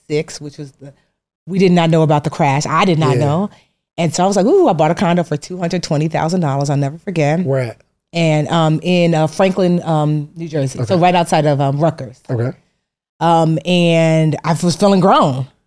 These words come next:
Speaker 1: I was like, "Look at me." I, I got my master's by then. And, um, I had this fifty thousand dollars student loan debt for my
Speaker 2: Mm-hmm.
Speaker 1: master's. I got this condo for two twenty. And I said, "Now I wanna invest.
Speaker 2: Mm-hmm.
Speaker 1: I'm ready now."
Speaker 2: We're not thinking about the fifty thousand though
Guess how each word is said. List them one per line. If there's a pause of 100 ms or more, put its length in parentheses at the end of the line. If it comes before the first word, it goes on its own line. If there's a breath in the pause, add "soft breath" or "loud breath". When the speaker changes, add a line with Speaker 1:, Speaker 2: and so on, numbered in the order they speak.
Speaker 1:
I
was
like,
"Look
at
me."
I,
I
got
my
master's
by
then. (400)
And,
um,
I
had
this
fifty
thousand
dollars
student
loan
debt
for
my
Speaker 2:
Mm-hmm.
Speaker 1:
master's.
I
got
this
condo
for
two
twenty. (460)
And
I
said,
"Now
I
wanna
invest. (200)
Speaker 2:
Mm-hmm. (360)
Speaker 1:
I'm
ready
now." (300 loud breath)
Speaker 2:
We're
not
thinking
about
the
fifty
thousand
though